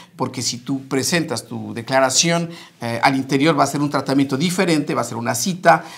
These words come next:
y pues ahí ya no es una declaración espontánea, sino una cuestión preparada. Eh, entonces ya la aplicación como tal, Adriana, pues, eh, obvio que la puedes hacer las dos formas, pero no sé,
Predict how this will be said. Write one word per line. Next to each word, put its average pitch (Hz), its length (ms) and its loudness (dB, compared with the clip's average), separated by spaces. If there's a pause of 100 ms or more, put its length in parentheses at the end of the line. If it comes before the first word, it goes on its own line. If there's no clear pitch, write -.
(140)
y 135 260 -2
pues 127 300 -4
ahí 135 180 4
ya 135 280 6
no 135 280 2
es 147 240 2
una 131 160 -2
declaración 113 540 -8
espontánea, 156 500 0
sino 143 140 -4
una 117 100 -4
cuestión 117 260 -10
preparada. 147 580 6 (360)
Eh, 135 340 2
entonces 143 380 0
ya 139 600 10
la 147 80 4
aplicación 165 520 4
como 143 280 0
tal, 135 180 2
Adriana, 123 340 -4
pues, 104 320 -6
eh, 113 40 -10
obvio 113 580 -6
que 113 180 -6
la 104 160 -6
puedes 110 260 -8
hacer 95 220 -8
las 95 140 -10
dos 101 160 -12
formas, 277 300 -2
pero 107 240 -6
no 127 100 -2
sé, 123 240 -6